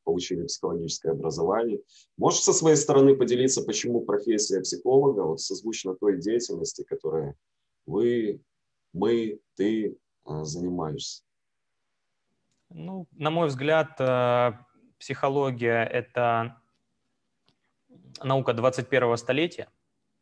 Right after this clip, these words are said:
Speaker 1: Мгм.
Speaker 2: А, почему я так думаю? Потому что, а, большой интерес сейчас присутствует,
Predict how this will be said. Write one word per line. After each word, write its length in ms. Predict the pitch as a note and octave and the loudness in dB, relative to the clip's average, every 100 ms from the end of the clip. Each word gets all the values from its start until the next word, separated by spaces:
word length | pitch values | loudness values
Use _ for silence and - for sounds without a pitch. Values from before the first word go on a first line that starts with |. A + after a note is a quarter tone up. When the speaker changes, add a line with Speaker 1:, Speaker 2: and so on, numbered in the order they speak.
| _ _ _ | _ _ _
Speaker 1:
Мгм. 420 | F#2+ F2 D#2+ D2 _ _ _ _ _ | -10 -8 -10 -14 _ _ _ _ _
Speaker 2:
А, 500 | A2 G#2+ G#2+ G#2+ G2+ - _ _ | -6 -2 0 0 -4 -16 _ _
почему 340 | - C3 C#3+ C#3+ | -6 -4 0 2
я 60 | |
так 200 | A#2+ A#2+ | 2 -2
думаю? 460 | B2+ E3+ D3 A#2+ A2 | 0 0 0 -2 -2
Потому 400 | A2 A#2+ A#2+ B2 | -4 -6 -4 -6
что, 640 | - _ A#2+ A#2+ A#2 A2+ - _ _ _ _ | -8 _ 0 2 0 -2 -14 _ _ _ _
а, 320 | - A#2 A2+ | -10 -6 -4
большой 480 | A2+ B2 - C3 B2 | -2 -2 0 -2 -2
интерес 400 | A#2 C3 D#3 D#3 | -6 -2 -2 -2
сейчас 520 | A#2 A2+ B2 A#2 A#2 | -12 -6 -2 -2 -2
присутствует, 880 | - A2+ - A#2 - A2 A2 G#2 _ | -8 -12 -10 -14 -12 -6 -4 -4 _